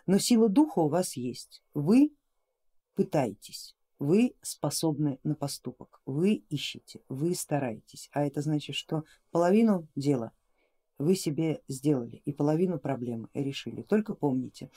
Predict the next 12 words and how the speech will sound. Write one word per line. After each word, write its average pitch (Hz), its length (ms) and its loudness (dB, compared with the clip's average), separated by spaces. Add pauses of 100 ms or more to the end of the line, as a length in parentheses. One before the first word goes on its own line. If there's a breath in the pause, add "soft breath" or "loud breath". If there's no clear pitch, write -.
(240 loud breath)
в 139 60 -2
вашем 170 280 -2
случае 226 460 0
каждый 151 340 -2
сам 135 220 -4
за 123 120 -8
себя. 113 360 -12 (600 loud breath)
Родичи 165 480 0
ваши 139 480 -2
сами 247 320 4
по 254 120 -2
себе, 226 380 -2